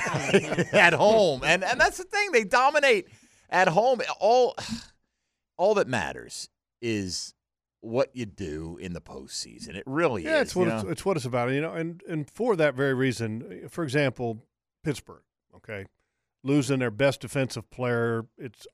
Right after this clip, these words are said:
Speaker 2: obvious that they don't have a franchise quarterback. But for Mike Tomlin to take them as far as they
Speaker 1: Mm-hmm.
Speaker 2: did, it just, I mean, to me, it just says, it screams how good of a coach that Mike Tomlin is.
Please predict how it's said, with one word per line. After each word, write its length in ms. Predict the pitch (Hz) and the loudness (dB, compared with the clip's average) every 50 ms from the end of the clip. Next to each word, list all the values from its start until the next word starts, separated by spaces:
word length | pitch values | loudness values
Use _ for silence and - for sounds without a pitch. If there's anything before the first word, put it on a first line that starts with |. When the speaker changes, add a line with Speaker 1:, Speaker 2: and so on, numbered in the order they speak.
| _ | _
Speaker 2:
obvious 440 | - 131 131 123 117 113 107 104 - | -2 -2 0 0 0 -2 -4 -4 -6
that 160 | - 117 104 | -8 -10 -6
they 240 | - 123 117 117 120 | -4 -4 -2 -2 -4
don't 380 | 110 101 - 135 127 123 120 107 | -6 -6 -4 -4 -2 -2 -4 -6
have 300 | 117 117 113 117 107 98 | -6 -4 -4 -4 -6 -8
a 40 | 95 | -14
franchise 560 | - - 123 117 110 - - 113 101 101 - | -14 -10 -8 -8 -8 -6 -6 -8 -8 -8 -10
quarterback. 760 | - - - 135 127 110 107 95 104 101 101 98 101 - _ _ _ _ _ _ _ _ _ _ _ _ _ | -10 -4 -2 0 0 -2 -2 -6 -6 -6 -6 -6 -8 -12 _ _ _ _ _ _ _ _ _ _ _ _ _
But 200 | 160 151 147 - | -4 -4 -4 -4
for 140 | - 151 143 | -6 -4 -2
Mike 320 | 139 143 175 226 233 175 - | 0 2 2 2 2 -2 -4
Tomlin 460 | - 160 160 165 156 151 143 123 110 | -2 0 0 2 2 0 -2 -2 -4
to 80 | 120 110 | -6 -8
take 460 | - - - 143 143 131 113 _ 107 | -8 -4 0 0 0 0 -2 _ -4
them 520 | 127 131 131 127 123 117 117 113 113 110 - _ _ _ _ - | -2 0 0 0 0 -2 -2 -4 -6 -10 -12 _ _ _ _ -12
as 120 | 107 - | -10 -10
far 500 | - - - - 143 151 151 147 147 147 | -10 -8 -4 2 4 6 6 6 6 6
as 200 | 143 127 - - | 2 2 0 0
they 140 | 135 135 131 | 0 0 0
Speaker 1:
Mm-hmm. 80 | 120 90 | 0 0
Speaker 2:
did, 400 | 123 127 135 143 147 156 160 - _ _ _ _ _ _ _ _ _ _ _ _ _ | 2 2 4 4 2 0 -2 -8 _ _ _ _ _ _ _ _ _ _ _ _ _
it 60 | - | -8
just, 300 | - 175 - - - - - | -6 -4 -4 -4 -8 -12 -12
I 40 | 139 | -6
mean, 180 | 131 143 131 - - | -4 -4 -4 -4 -6
to 100 | - 160 | -6 -4
me, 360 | 180 214 247 254 214 165 139 | 0 0 2 2 4 2 2
it 100 | 127 113 | 2 0
just 200 | 107 131 113 - | -4 -6 -6 -4
says, 400 | - 135 120 117 110 - - - | -4 -2 -2 -2 -4 -6 -10 -12
it 120 | 156 117 - | -12 -8 -6
screams 800 | - - - - 196 196 220 226 180 127 95 82 _ - - | -6 -8 -6 -6 -4 -2 0 0 0 -2 -4 -8 _ -12 -8
how 140 | 139 131 127 | -6 -6 -6
good 220 | 104 - 143 156 | -4 -2 -2 0
of 60 | 139 117 | 0 -2
a 60 | 107 | -4
coach 440 | - - - 156 139 131 - - - | -6 -4 -2 0 0 0 -2 -8 -12
that 160 | 131 - - | -14 -12 -8
Mike 260 | 127 123 120 113 - | -6 -6 -6 -8 -10
Tomlin 440 | - - 127 117 113 104 101 95 101 | -10 -8 -6 -6 -6 -6 -8 -6 -4
is. 460 | 139 151 131 87 65 - _ _ - | -4 -2 -4 -4 -8 -16 _ _ -20